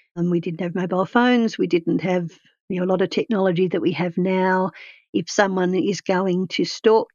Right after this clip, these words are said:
you and, you know, harass you in some way, I guess, they have to do so and put a fair bit more effort in than you have to do these days with a phone. And so, yeah, that's where it starts, that I just remember this one day returning home from school,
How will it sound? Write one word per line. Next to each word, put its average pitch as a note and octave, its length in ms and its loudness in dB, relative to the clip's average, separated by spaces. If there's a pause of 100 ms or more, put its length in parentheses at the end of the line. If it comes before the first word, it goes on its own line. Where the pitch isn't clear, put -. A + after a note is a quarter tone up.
you G3+ 420 2 (300)
and, F3+ 600 -2 (560)
you F#3+ 120 0
know, F3+ 160 -2
harass F#3+ 480 0
you E3+ 140 2
in G3+ 140 0
some F#3 240 -2
way, F3+ 200 0
I F3+ 100 0
guess, G3+ 480 -2 (420)
they F3 320 0
have E3+ 240 0
to E3+ 100 0
do F#3 220 2
so F#3 320 2
and F3+ 200 0
put F#3 160 -2
a F#3 80 2
fair F#3 240 0
bit E3+ 160 0
more D3+ 200 2
effort F3+ 400 0
in F#3 300 0
than F#3 180 2
you F3+ 80 2
have F3+ 200 -2
to - 80 -12
do F#3+ 160 4
these F#3+ 300 2
days A3 320 2
with F#3+ 120 2
a F#3+ 60 0
phone. F#3+ 560 0 (360)
And F3 600 -2
so, - 160 -6
yeah, F3 200 0
that's F3+ 280 -4
where F#3 120 2
it - 120 -6
starts, - 480 -2
that F#3 180 0
I F3+ 100 2
just F3 260 -4
remember F3+ 320 0
this F3+ 240 0
one A#3 260 4
day F#3 220 2
returning G3 420 0
home F3 280 0
from F3 200 -4
school, G#3 640 0